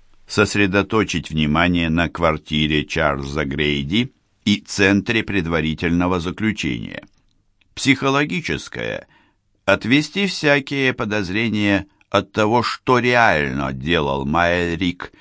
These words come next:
и убедить Линкольна Райма в том, будто он раскрыл ужасный заговор, цель которого —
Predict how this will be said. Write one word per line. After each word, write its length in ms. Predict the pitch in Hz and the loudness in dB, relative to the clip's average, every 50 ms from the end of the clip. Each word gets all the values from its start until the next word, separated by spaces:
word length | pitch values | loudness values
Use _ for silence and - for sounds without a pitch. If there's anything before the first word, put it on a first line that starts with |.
| - - - - - - - - - _ | -20 -20 -20 -20 -20 -20 -20 -20 -4 _
и 80 | 113 | 4
убедить 640 | 123 139 139 127 131 147 139 120 127 147 147 147 - - | 6 6 6 6 4 2 2 4 2 0 0 0 -2 -2
Линкольна 760 | 110 117 131 127 120 104 - 104 101 92 90 92 92 90 85 | 2 4 4 4 4 4 4 2 4 4 4 4 4 4 4
Райма 460 | 82 87 90 90 90 92 92 92 82 | 4 4 4 4 4 4 2 2 0
в 60 | 80 | -2
том, 280 | - - 85 90 92 80 | -2 0 2 4 4 2
будто 380 | 73 76 87 80 - _ - 87 | 2 0 -2 -2 -4 _ 0 2
он 200 | 82 80 82 82 | 4 4 2 4
раскрыл 680 | 78 85 85 - - - - 85 95 101 101 92 87 - | 4 2 2 0 -2 -6 -2 2 4 4 4 4 2 2
ужасный 680 | - 90 78 - 87 87 82 76 - - 80 80 78 | 0 0 0 4 4 4 4 2 0 -2 0 0 0
заговор, 640 | 69 - - 85 85 82 95 98 95 104 113 113 101 | 0 2 2 2 4 2 0 0 2 2 2 2 0
цель 280 | - - 131 135 131 - | -4 -4 -4 -4 -4 -2
которого — 720 | - 127 113 - - 139 143 135 127 120 120 123 117 | -4 -4 -4 -2 -2 -2 -2 0 0 0 0 0 0